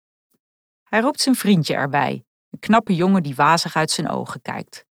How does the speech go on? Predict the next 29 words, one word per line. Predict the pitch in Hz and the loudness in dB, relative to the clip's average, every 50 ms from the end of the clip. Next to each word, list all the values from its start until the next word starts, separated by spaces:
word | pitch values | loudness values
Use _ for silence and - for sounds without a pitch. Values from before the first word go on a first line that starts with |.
| _ _ _ _ _ _ _ _ | _ _ _ _ _ _ _ _
Niet | - 185 214 202 - | 2 2 4 4 2
zo | - 147 | -2 -4
hyper | 135 123 170 160 - 151 143 | -2 -2 -4 -2 -2 -4 -6
als | 139 131 - | -6 -6 -6
Ricardo, | - 151 160 143 - 143 131 143 151 156 160 185 220 233 | -6 -8 -8 -4 -2 0 0 0 2 2 2 2 0 0
maar | - 151 143 | 0 0 0
minstens | 143 151 156 156 165 - - 185 - | 0 0 0 0 -2 -2 -2 -2 -2
even | 170 170 170 175 - 165 147 139 - | 0 0 0 -2 -2 -2 -2 -2 -2
high. | - - - - _ _ _ _ _ _ _ _ _ _ _ _ _ _ _ _ _ | -2 -6 -12 -16 _ _ _ _ _ _ _ _ _ _ _ _ _ _ _ _ _
"Wat | 247 233 - | -2 -2 0
passen | - 185 220 - - 349 | 0 0 0 2 4 4
jullie | 349 339 302 311 | 4 4 2 2
goed | - - 294 247 | 0 0 2 4
bij | 254 254 | 6 6
elkaar," | 240 233 220 - 220 208 185 175 | 6 4 4 4 4 4 4 4
zegt | - - 175 - | 2 0 0 2
mijn | 190 175 175 170 | 4 4 4 2
vriendin. | - - 185 170 160 160 156 151 151 151 143 - _ _ _ _ _ _ _ _ _ _ _ _ _ _ _ _ _ _ _ _ _ _ | 2 2 2 4 4 2 0 0 -2 -4 -8 -10 _ _ _ _ _ _ _ _ _ _ _ _ _ _ _ _ _ _ _ _ _ _
Ricardo | - 190 170 - - 196 208 208 208 208 | -8 -8 -4 0 2 4 6 6 4 4
kijkt | 208 - 170 165 156 - | 4 2 2 2 2 0
haar | - 143 135 135 | -4 -4 -2 2
dankbaar | 160 175 190 190 165 151 156 - | 2 4 4 4 4 2 2 2
aan. | - 127 127 135 135 127 - _ _ _ | 0 0 -2 -2 -6 -8 -10 _ _ _
Deze | _ 139 143 175 208 202 - 165 | _ -4 0 0 0 0 0 2
moederlijke | 156 160 196 220 220 208 202 196 190 - 180 - | 2 4 4 4 4 4 4 2 0 -2 -6 -4
constatering | - - 165 156 - - 147 - - 175 185 185 185 180 180 170 143 | -2 -2 -2 -2 -2 -4 -6 -4 -2 0 0 2 2 2 0 0 0
raakt | - 151 156 180 - - | 0 0 0 0 -2 -2
hem | 180 170 165 135 | -2 -2 0 0
diep. | 135 151 135 - - - - | -2 -4 -4 -6 -10 -18 -20